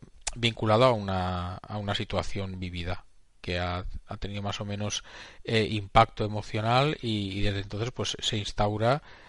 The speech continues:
eh, la fobia, ¿no? A, bien sea a objetos o, o bien sea incluso a, a cualquier vínculo que pueda haber con, con ataúdes, muertos, tumbas,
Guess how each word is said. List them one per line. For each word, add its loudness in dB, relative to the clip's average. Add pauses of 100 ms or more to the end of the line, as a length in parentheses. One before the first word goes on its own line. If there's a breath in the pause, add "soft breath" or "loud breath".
(200 loud breath)
eh, -2 (160)
la -2
fobia, -4
¿no? -8 (120)
A, -8
bien -6
sea -4
a -2
objetos -4
o, -6
o -8
bien -6
sea 0
incluso -6
a, 0 (300 loud breath)
a 2
cualquier 2 (240 loud breath)
vínculo 0
que -4
pueda 2
haber 2
con, -6
con -6
ataúdes, 0
muertos, -6
tumbas, -2